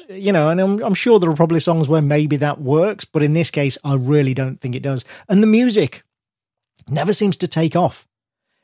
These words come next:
It's, there's loads of chugging, very little actual song for me. Um, it's, it just never quite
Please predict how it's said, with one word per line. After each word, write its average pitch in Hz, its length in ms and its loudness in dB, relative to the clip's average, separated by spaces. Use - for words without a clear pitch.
It's, - 460 -4
there's 156 180 0
loads 190 360 4
of 190 80 -4
chugging, 220 500 -2
very 190 300 2
little 165 280 2
actual 151 340 -2
song 120 420 -2
for 139 120 -6
me. 131 260 -8
Um, 135 640 -2
it's, - 480 -6
it 180 140 -6
just 156 180 -4
never 160 400 2
quite 156 600 0